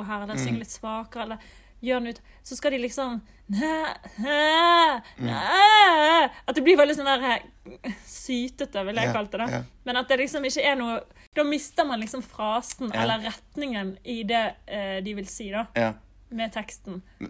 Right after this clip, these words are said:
Speaker 1: Og det gjør at, eh, de som hører på det, ikke slapper av. For da
Speaker 2: Mm.
Speaker 1: blir det helt sånn, øh, øh.
Speaker 2: Ja.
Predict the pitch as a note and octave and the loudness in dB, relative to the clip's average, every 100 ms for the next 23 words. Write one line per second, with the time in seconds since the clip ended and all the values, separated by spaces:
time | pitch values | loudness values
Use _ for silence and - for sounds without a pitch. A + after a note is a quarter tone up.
0 | _ B3+ C#4 C#4+ D#4 C#4 A3 A3+ A#3 A3 | _ -4 -2 0 0 0 -2 -6 -6 -6
1 | A3 B3+ B3+ A3+ A3 G#3+ A#3 A3+ G3+ F#3+ | -6 -8 -8 -8 -8 -8 -8 -6 -6 -6
2 | _ _ A#3+ G3 A#3 - G#3+ - G3+ G3 | _ _ -14 -14 -12 -10 -10 -10 -8 -8
3 | G3 _ _ - A#3 A3+ A#3+ A#3 C4+ D4+ | -10 _ _ -12 -8 -6 -4 -2 -2 -2
4 | A#3 E4+ - D#4 A#4+ - G#3+ - | -4 -4 -6 -10 -14 -12 -8 -4